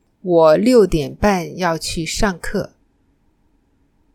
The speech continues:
At six thirty, I must go to my class. 但是我忘了带书。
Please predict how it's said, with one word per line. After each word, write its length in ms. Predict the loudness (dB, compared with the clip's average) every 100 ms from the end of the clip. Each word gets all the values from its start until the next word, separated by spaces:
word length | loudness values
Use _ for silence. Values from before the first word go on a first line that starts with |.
| _ _ _ _ _ _ _ _ _ _ _ _ _ _ _ _
At 140 | -2 -2
six 420 | 0 -2 -2 -4
thirty, 500 | -2 0 0 -2 -4
I 80 | -6
must 240 | -2 -2
go 140 | -2 -4
to 120 | -4
my 160 | -6
class. 680 | -2 -2 -2 -6 -8 -10 -14 _ _ _ _ _ _ -2
但 180 | -2 -2
是 360 | -8 -6 -6
我 180 | -4 -4
忘 260 | -2 -2 -4
了 120 | -4
带 200 | -4 -4
书。 440 | -6 -6 -6 -8